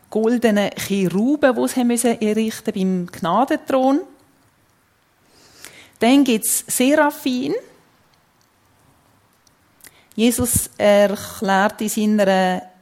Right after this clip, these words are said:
äh, Entschuldigung, Jesaja erklärt in seiner Vision, äh, Jesaja sechs, Vers zwei,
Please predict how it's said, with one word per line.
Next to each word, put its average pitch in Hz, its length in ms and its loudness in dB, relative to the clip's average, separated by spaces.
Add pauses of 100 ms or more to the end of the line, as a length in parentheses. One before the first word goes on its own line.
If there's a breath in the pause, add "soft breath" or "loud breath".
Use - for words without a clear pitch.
(640)
äh, 175 140 4 (220)
Entschuldigung, 175 460 -8
Jesaja 185 760 2
erklärt 180 520 -2
in 185 60 -8
seiner 180 380 -2
Vision, 170 540 -2 (1300 loud breath)
äh, 170 300 -2
Jesaja 170 520 -2
sechs, 190 360 -4
Vers 170 300 -4
zwei, 175 420 0